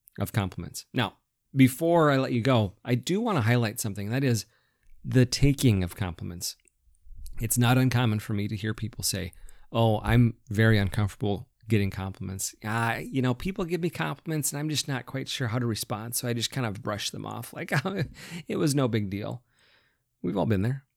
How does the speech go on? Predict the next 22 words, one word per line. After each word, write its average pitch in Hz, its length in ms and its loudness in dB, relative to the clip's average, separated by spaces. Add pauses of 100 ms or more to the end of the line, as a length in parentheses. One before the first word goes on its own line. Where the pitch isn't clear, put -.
(520)
I've 156 160 -2
been 120 140 4
there. 120 240 -2
I - 600 -20
spent 120 240 0
many 160 300 8
years 139 420 4
very 151 400 6
uncomfortable 160 500 2
with 117 160 0
people 131 240 -4
giving 117 300 4
me 113 100 6
a 110 60 4
compliment. 170 560 -2 (960)
Uh, 208 140 -6
you 233 160 -4
know, 220 100 -4
I, 151 240 0
you 165 360 -4
grow 113 280 4
up 107 260 0